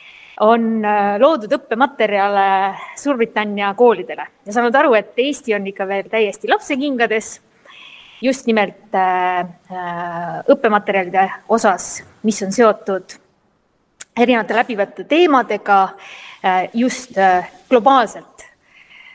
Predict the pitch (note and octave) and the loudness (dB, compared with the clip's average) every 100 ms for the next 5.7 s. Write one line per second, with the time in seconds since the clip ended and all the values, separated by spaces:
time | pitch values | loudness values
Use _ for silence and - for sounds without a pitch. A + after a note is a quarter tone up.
0 | _ - F#3+ F#3+ F#3+ F#3 F3+ F3 F3 G#3+ | _ -6 -4 -2 -2 -2 -4 -6 -6 -4
1 | A#3+ B3+ A3 F#3+ E3 _ _ F3 F3 F3 | 0 0 -2 -6 -18 _ _ -8 -6 -6
2 | F3 E3+ _ _ _ _ _ _ _ F3+ | -6 -10 _ _ _ _ _ _ _ -14
3 | F3+ A3 A3+ F#3+ - G#3+ - G3 F#3 F3+ | -4 0 0 -2 -8 -12 -10 -8 -6 -8
4 | - - F3+ F3 F#3+ F#3 - G3+ B3 A3 | -10 -16 -14 -12 -10 -10 -6 -4 2 4
5 | G3+ A3+ G#3 E3 D#3+ - | 4 4 2 -4 -12 -14